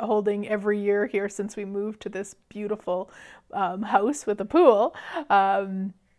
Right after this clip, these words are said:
those dates are set too. So you can find that link on that same, or you can find that information on the same link. So really, it's the choosing of it. It's the, the not buying this reality. So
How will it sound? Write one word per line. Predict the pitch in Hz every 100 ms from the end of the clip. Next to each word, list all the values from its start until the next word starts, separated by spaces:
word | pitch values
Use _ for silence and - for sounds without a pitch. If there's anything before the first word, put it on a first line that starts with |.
| _ _ _
those | 202 202
dates | 202 208 202
are | 190
set | - 180 - -
too. | 208 160 - _ _
So | - 185
you | 180 185
can | 190
find | 196 185 190
that | 196 -
link | 190 196
on | 185 190
that | 185 -
same, | - 202
or | 190 180 _ 208
you |
can | 196
find | 196 254 254
that | 240
information | 240 226 214 -
on | 196
the | 202
same | - 180 185
link. | 180 - _ - - - - - - _ _ _
So | 262 240
really, | 220 269 330 285 208 202 - - -
it's | 233 226 -
the | 233
choosing | 226 - - 247 269 277 254 214 208
of | 202 226
it. | 208 185 -
It's | 202 - -
the, | - 226 220 220 214 -
the | 208
not | 208 220 226 247 285 -
buying | 233 226 240 233 226
this | 220 - 226
reality. | 208 202 233 262 202 185 190
So | - 202